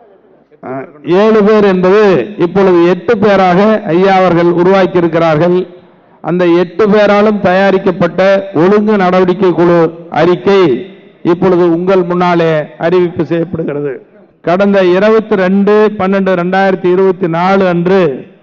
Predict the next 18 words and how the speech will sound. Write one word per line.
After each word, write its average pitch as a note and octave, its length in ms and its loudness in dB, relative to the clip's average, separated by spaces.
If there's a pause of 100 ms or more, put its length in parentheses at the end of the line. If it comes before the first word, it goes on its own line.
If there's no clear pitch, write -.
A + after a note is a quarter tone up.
(720)
இருபத்தி G#3+ 540 2
நாலுக்கு F#3+ 520 0
விடை F3+ 260 0
கொடுப்போம், F3+ 600 0 (800)
இருபத்தி G#3+ 540 2
ஐந்தை F#3+ 480 2
வரவேற்போம் G3+ 640 -2
என்ற F3+ 200 -2 (560)
சிறப்பு G#3 460 -2
புத்தாண்டு F#3 880 -2 (100)
பொதுக்குழு F#3+ 420 -2
கூட்டத்தில் F3+ 920 -4 (540)
மருத்துவர் F#3+ 460 -2
அன்புமணி G3+ 500 0
அவர்கள் F#3+ 520 0 (680)
மைக் G#3 560 -2
தூக்கி G3 320 -2
போட்டு E3+ 760 -2